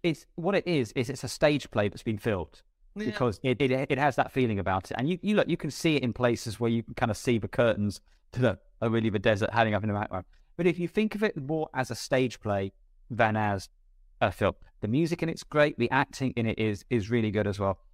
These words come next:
Speaker 1: It is solid. So if you just wanna kinda get a quick Cliff Notes version of Dune, do, do those. There's plenty of ways to digest it.
Speaker 2: But, but in, if you wanna go back and watch the,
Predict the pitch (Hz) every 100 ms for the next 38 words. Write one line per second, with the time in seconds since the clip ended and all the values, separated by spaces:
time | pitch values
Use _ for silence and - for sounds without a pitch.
0 | _ 131 127 139 - 123 87 95 123 123
1 | 143 185 190 170 - 156 - - 185 _
2 | - - - 165 - 151 131 143 131 -
3 | 110 117 113 113 - 131 139 113 92 123
4 | - 269 233 208 190 - 151 - 139 170
5 | 170 113 - _ _ _ 143 123 _ 139
6 | 143 - 165 139 - 160 - 160 151 180
7 | 190 175 - - 160 170 165 165 160 156
8 | - 160 147 139